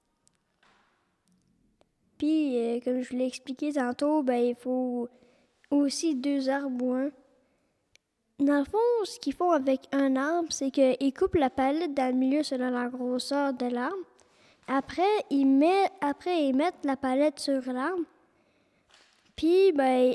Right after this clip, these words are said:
après, la plupart du temps, ils l'attachent avec des cordes en haut de l'arbre.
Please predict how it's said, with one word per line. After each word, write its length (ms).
après, 640
la 140
plupart 320
du 140
temps, 120
ils 160
l'attachent 340
avec 180
des 160
cordes 340
en 140
haut 200
de 100
l'arbre. 380